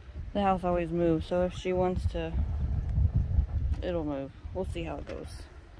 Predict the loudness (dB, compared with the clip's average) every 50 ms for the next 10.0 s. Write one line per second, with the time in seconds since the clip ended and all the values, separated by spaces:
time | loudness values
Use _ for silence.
0 | -16 -16 -18 _ _ _ _ -10 -8 -4 -2 -2 -2 -2 -2 -2 -2 0 0 0
1 | 0 -2 -2 -4 -2 -2 -2 -2 -2 0 2 2 2 2 2 2 2 0 0 2
2 | 2 2 2 0 -2 -4 -4 -2 -2 -2 -2 -2 -2 -2 0 0 -2 -2 -2 0
3 | 0 0 0 -2 -6 -10 -16 -18 -18 -18 -18 -18 -20 -20 -20 -20 -20 -20 -20 -20
4 | -20 -20 -18 -4 0 2 4 6 6 4 4 2 0 -2 -2 -4 -4 -4 -4 -2
5 | 0 0 0 0 0 -2 -2 -4 -2 0 0 2 2 2 0 0 -2 -2 -4 -4
6 | -8 -8 -8 -6 -6 -6 -6 -4 -4 -2 -2 -2 -4 -8 -14 -20 -20 -20 -20 -20
7 | -20 -20 -20 -20 -8 -6 -2 0 0 2 2 2 2 2 2 0 0 -2 -2 -2
8 | -2 -4 -4 -6 -4 -2 0 0 0 2 2 0 0 0 -4 -18 -18 -20 -20 -20
9 | -20 -20 -20 -20 -20 -20 -4 0 2 2 2 2 -2 -4 -2 -2 0 0 -2 -4